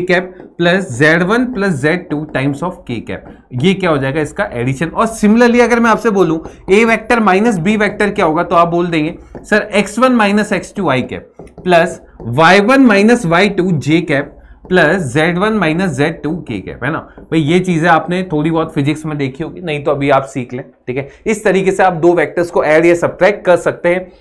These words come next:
ट्रायंगुलर लॉ यही चीज थी, ठीक है, ये ट्रायंगुलर लॉ ही होता है। अब, अब यहां पे ध्यान से सुनना, मैंने बोला ये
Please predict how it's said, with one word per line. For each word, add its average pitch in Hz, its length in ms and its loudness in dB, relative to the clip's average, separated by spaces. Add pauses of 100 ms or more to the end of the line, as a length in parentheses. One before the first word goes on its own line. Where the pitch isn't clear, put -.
(220)
ट्रायंगुलर 208 500 4
लॉ 196 120 6 (220)
यही 147 280 0
चीज 156 300 -8
थी, - 160 -18 (200)
ठीक 120 120 -6
है, 113 140 -8 (260)
ये 139 180 0 (300)
ट्रायंगुलर 139 400 0
लॉ 113 220 0
ही 143 140 -6
होता 117 240 -6
है। - 220 -10
अब, 196 260 6
अब 208 140 2
यहां 202 240 4
पे 220 120 4
ध्यान 175 240 4
से 180 100 -4
सुनना, 151 320 -6 (1080)
मैंने 180 200 4
बोला 202 220 4
ये 202 200 2